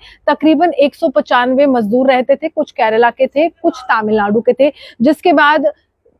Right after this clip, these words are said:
kitchen के जो एक floor में जो है, lower floor में जो है आग लगती है, जिसके बाद पूरी building में आग जो है फैल जाती है, जिसके बाद तकरीबन कहा जा रहा है कि चालीस मजदूर जो है वो वहां पर मौके पर ही उनकी मौत हो गई, जिंदा जल गए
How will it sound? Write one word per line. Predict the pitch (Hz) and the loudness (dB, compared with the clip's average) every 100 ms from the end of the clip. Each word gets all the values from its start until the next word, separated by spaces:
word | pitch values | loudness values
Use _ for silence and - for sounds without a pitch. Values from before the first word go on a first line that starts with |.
| _ - | _ -4
kitchen | 285 392 370 | -2 0 2
के | 330 | 2
जो | 254 294 | 2 2
एक | 285 | 0
floor | - 285 302 349 | 0 2 2 2
में | 294 240 | 2 0
जो | 269 | 0
है, | 254 | 0
lower | 240 285 330 | 0 2 0
floor | - 285 294 | 0 0 2
में | 285 262 | 0 -2
जो | |
है | 277 285 | -4 -4
आग | 240 254 269 | -2 -2 -2
लगती | 262 - 277 | -4 -4 -4
है, | |
जिसके | 269 - 285 | -4 -2 -2
बाद | 285 - | -2 -2
पूरी | 277 302 | 0 0
building | 233 254 240 285 277 | 2 0 2 2 2
में | 285 | 2
आग | 240 233 247 | 2 0 2
जो | 262 | 0
है | 247 | 0
फैल | 247 240 247 | 2 0 2
जाती | 240 220 | 0 0
है, | 254 | -2
जिसके | 262 285 | -2 -2
बाद | 247 254 254 - - - | 0 0 -2 -10 -6 -4
तकरीबन | 285 320 311 349 | 0 2 2 2
कहा | 339 285 277 | 2 0 2
जा | 269 254 | 2 2
रहा | 262 | 0
है | 269 311 | 0 -2
कि | - _ - 330 | -2 _ -8 -6
चालीस | - 302 262 294 339 277 | 0 2 2 2 0 -2
मजदूर | 262 226 233 285 302 | -2 0 0 2 2
जो | 247 | 0
है | 262 277 294 | 0 0 0
वो | 277 | 0
वहां | 247 233 254 | -2 -4 -4
पर | 277 269 | -2 0
मौके | 240 240 - | -2 -2 -4
पर | 269 262 | -4 -2
ही | 285 | -2
उनकी | 277 262 262 | -2 -2 -2
मौत | 254 277 269 | 0 2 0
हो | |
गई, | 262 277 | 0 0
जिंदा | 226 240 254 277 | 0 0 0 0
जल | 277 262 | 0 0
गए | 262 | 0